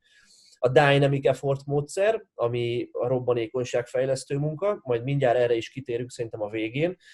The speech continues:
és, ö, a volumen munka, de a volumen munkát azt nagyon-nagyon korlátozzák, tehát igazából olyan, hogy te most csinálsz, nem tudom, ötször öt googolást, a, a Westside-os rendszerben nincsen.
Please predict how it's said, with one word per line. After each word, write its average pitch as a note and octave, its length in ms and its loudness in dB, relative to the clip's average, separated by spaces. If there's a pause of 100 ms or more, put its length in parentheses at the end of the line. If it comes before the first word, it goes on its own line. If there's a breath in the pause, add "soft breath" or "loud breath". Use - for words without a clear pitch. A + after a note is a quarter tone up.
(320 loud breath)
és, B2 360 0
ö, C3 220 4
a A#2+ 100 0
volumen E3 500 4
munka, D3 920 2 (340 soft breath)
de B2 140 4
a B2 80 6
volumen F#3 440 2
munkát C#3+ 520 2
azt - 160 -10
nagyon-nagyon D3 640 4
korlátozzák, G#2+ 920 0
tehát - 180 -6
igazából D#3+ 720 0 (240 loud breath)
olyan, D#3+ 280 6
hogy C#3 160 2
te D3 100 -4
most B2+ 200 0
csinálsz, C#3+ 400 0
nem C3+ 180 -2
tudom, C3 200 0
ötször D3+ 280 0
öt B2+ 160 -2
googolást, B2 580 -2
a, A2 120 -6
a - 140 -4
Westside-os C3+ 640 -2
rendszerben A#2 560 -2
nincsen. G2+ 500 -10